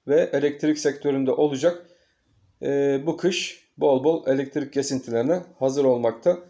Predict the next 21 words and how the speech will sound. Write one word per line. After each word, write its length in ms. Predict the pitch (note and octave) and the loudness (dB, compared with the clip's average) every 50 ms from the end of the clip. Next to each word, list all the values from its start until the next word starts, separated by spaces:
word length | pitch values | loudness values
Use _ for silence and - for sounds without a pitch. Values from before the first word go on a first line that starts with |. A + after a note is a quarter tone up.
| - _ _ _ _ | -20 _ _ _ _
fayda 380 | _ - C#3+ C#3 C#3 C3 C3+ B2+ | _ 4 4 4 6 6 6 6
var 120 | C3 B2 | 6 6
gibi 420 | A2+ G#2+ A#2+ B2 D3+ F#3+ F#3+ - - - | 4 0 -6 -4 -4 -6 -6 -8 -12 -10
bir 260 | C3 D3 C#3 B2+ A#2+ | -8 -6 -6 -4 -4
durum 260 | C3 B2+ C3 B2+ B2+ | -2 0 0 2 2
var. 120 | D3 D#3+ - | 2 0 2
Ayrıca 380 | - C#3 C#3 C3+ C#3 C3+ D3 C#3 | 4 2 2 2 0 0 0 -2
enflasyonist 600 | C#3 C3+ - D3 D3 D3 - D#3+ D#3 E3 D#3+ - | -2 0 0 -2 -2 0 0 -2 -2 -2 -2 0
baskının 360 | D#3+ D#3 D#3 - - D#3 D#3+ | 0 0 0 0 -2 0 0
yüksek 360 | D#3+ D#3 D#3 D3+ - E3+ D#3 D#3+ | 2 0 0 0 0 0 2 2
olmasından 500 | D3+ C#3+ C#3+ C#3 C#3 - C#3+ C#3+ C3+ C#3 | 2 2 0 -2 -4 -2 -2 -2 -2 0
kaynaklı 420 | - C#3+ C#3+ C#3+ C#3+ C3+ - D3+ | 0 0 2 0 -2 -2 2 2
olarak 480 | D3 C3 A#2+ A#2 D3+ F#3 - - - _ _ _ _ _ _ _ - | 2 4 4 4 2 2 -2 -4 -18 _ _ _ _ _ _ _ -8
bu 120 | D3+ D3+ D3+ | -8 -6 -4
kış, 440 | - F#3+ F#3+ - - - - - | -4 -6 -6 -6 -12 -14 -10 -4
e, 400 | - C3+ C3 C3+ C3+ C3+ C3 C3 | -2 0 2 2 2 2 0 2
bayağı 300 | C3+ C#3+ B2+ B2+ D3 D#3 | 4 4 4 6 4 2
cebimizde 640 | D3 C3 C#3+ C#3+ C#3 C#3+ C#3 C3 A2+ A#2+ D#3+ F#3 - - | 2 0 -2 -2 -2 -2 -2 -2 -2 0 -2 -2 -2 -2
yanacak 460 | - C3+ C#3 C#3 C3+ C3 C3 B2 B2+ - | -2 0 2 2 2 0 0 -4 -6 -6
gibi 260 | B2 B2 E3 G3+ - - - _ _ _ _ _ _ _ _ _ _ _ _ - | -6 -4 -4 -4 -6 -8 -20 _ _ _ _ _ _ _ _ _ _ _ _ 0
gözükmekte. 680 | D#3 D3+ C#3+ C#3+ D3 D3+ C#3 B2+ - - D#3+ F3 F3+ | 0 0 0 -2 -2 0 0 0 0 0 -2 -2 -2